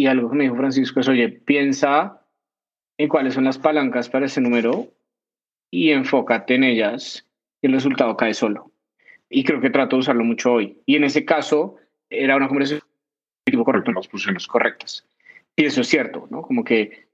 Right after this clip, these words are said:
Speaker 1: si no estás vendiendo lo que tienes que vender, puedes salir a volverte loco a decir como, "Vendan más hoy", pero eso realmente no es sostenible. Es más sostenible como cuáles son las personas que están moviendo esto, o cuáles son los procesos que me llevan allá.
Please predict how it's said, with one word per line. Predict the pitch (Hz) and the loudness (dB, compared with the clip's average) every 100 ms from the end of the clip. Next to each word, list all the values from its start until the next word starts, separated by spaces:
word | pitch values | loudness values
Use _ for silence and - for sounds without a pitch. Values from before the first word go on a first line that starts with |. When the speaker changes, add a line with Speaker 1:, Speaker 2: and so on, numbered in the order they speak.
| _ | _
Speaker 1:
si | - 143 | -4 -2
no | |
estás | 131 139 | 0 0
vendiendo | 131 143 143 139 | 2 2 2 0
lo | 139 | 0
que | |
tienes | 143 123 | 0 -2
que | - | 0
vender, | 127 135 120 110 - | 0 2 2 0 0
puedes | 120 113 | 0 2
salir | 135 120 | 0 2
a | |
volverte | 117 123 - | 0 0 0
loco | 113 113 - | -2 0 0
a | |
decir | 120 - 117 | 0 -2 -10
como, | 117 123 123 117 110 107 | -6 -4 -2 0 -2 -2
"Vendan | 123 131 127 | 0 2 2
más | 135 | 2
hoy", | 143 151 220 - _ _ _ | 2 2 0 -6 _ _ _
pero | 135 131 | -2 0
eso | 120 120 | 2 2
realmente | 120 120 120 123 | 2 2 0 0
no | |
es | 117 | -2
sostenible. | 120 131 110 92 | -2 -2 0 0
Es | 95 | 0
más | 107 104 | -2 -2
sostenible | 117 131 113 | 0 0 0
como | 104 117 110 | 0 -2 0
cuáles | 107 107 - | -2 -2 0
son | 120 117 117 120 _ | 0 2 0 -2 _
las | 127 127 | -2 0
personas | 127 117 120 110 - | -2 -2 0 0 -4
que | - | -4
están | 131 117 | -2 0
moviendo | 110 110 110 | 2 2 2
esto, | 117 - 101 | 0 0 -4
o | 95 | 0
cuáles | 107 110 | -2 -2
son | - 117 | -2 -2
los | - | 0
procesos | 123 117 110 107 | 0 0 0 -4
que | - | -4
me | 123 | 0
llevan | 117 107 | 2 0
allá. | 110 101 | 0 -2